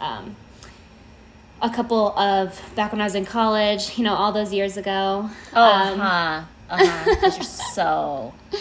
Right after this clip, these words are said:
Speaker 1: was just so, I'm just such an adult now. Um, but when I was up at school, I remember I was having this semester, it was, like, a spring semester, so it was really nice outside, the sun was out a lot, and I was like,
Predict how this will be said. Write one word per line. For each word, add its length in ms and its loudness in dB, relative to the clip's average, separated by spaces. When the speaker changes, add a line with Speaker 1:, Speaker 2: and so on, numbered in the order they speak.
Speaker 1:
was 100 -6
just 220 -6
so, 140 -2
I'm 180 -2
just 160 -6
such 240 -4
an 80 -4
adult 340 -8
now. 240 -12
Um, 580 2
but 280 2
when 180 0
I 120 2
was 260 4
up 200 -2
at 120 -2
school, 640 -2
I 140 2
remember 840 0
I 140 0
was 120 -4
having 280 -2
this 160 -4
semester, 440 -4
it 140 -2
was, 260 -2
like, 180 -6
a 60 -6
spring 380 -4
semester, 420 -6
so 300 -6
it 20 -4
was 140 -4
really 180 0
nice 300 0
outside, 340 -2
the 60 -8
sun 200 -4
was 140 -4
out 100 0
a 60 -2
lot, 220 0
and 100 -6
I 80 -2
was 160 -6
like, 220 -6